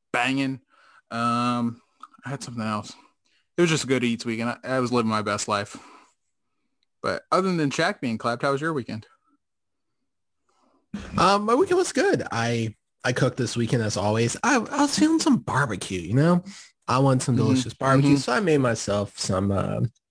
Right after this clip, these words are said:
Speaker 2: uh, brisket. I was gonna cook it in the slow cooker for ten hours. I didn't wanna get up that early on Saturday. And two, I was missing a crucial ingredient. So I was like, "Whatever, I'll just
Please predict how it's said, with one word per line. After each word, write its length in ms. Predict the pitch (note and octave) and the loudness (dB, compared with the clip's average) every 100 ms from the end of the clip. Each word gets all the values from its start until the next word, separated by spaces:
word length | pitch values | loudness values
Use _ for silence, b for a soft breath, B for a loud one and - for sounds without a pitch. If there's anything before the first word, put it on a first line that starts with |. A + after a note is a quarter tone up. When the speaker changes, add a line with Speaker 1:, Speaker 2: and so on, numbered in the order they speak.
| _ _ _ _ _ - | _ _ _ _ _ -4
Speaker 2:
uh, 220 | G2+ D#2+ | -2 -2
brisket. 600 | - G#2 - A#2 G#2+ - B B B - | 0 0 2 2 0 -2 B B B 0
I 40 | |
was 80 | C#3 | 4
gonna 140 | D3 C3+ | 4 4
cook 260 | D3 C3 | 2 2
it 160 | C#3+ C3+ | 4 4
in 100 | B2 | 2
the 40 | |
slow 200 | A2 G#2 | 0 0
cooker 260 | G#2+ A#2 A#2+ | 2 2 0
for 140 | A#2 | -2
ten 300 | G#2 - G#2+ | -4 -2 -2
hours. 500 | G2+ C3 C#3+ C#3 C#3 - B B B B - | 0 2 2 2 0 -4 B B B B -2
I 40 | B2+ | 2
didn't 80 | A#2+ | 2
wanna 120 | A#2 | 2
get 100 | A2 | 2
up 100 | G#2+ | 2
that 120 | A2+ F2+ | 0 0
early 240 | A2 A2 | 0 0
on 140 | G2+ | -2
Saturday. 440 | - C#3 B2+ B2+ A#2 | 0 2 2 2 -2
And 80 | A2 | -2
two, 300 | - C3 - | 0 0 0
I 140 | G#2+ | -2
was 180 | G#2+ G#2+ | -2 -2
missing 360 | A2+ G#2+ A#2 G2+ | -2 -2 -2 -2
a 120 | G2+ | -2
crucial 380 | - A#2+ - F#2+ | 0 0 2 0
ingredient. 520 | G2 E3 D#3+ D#3 - _ - | 2 4 4 2 0 _ -2
So 100 | B2+ | 0
I 20 | |
was 60 | |
like, 160 | B2 A2+ | 0 2
"Whatever, 480 | C3 A#2+ A#2 B2 C3 - | 2 4 2 -2 -6 -6
I'll 120 | B2 A#2 | -4 -2
just 280 | - - | -2 -6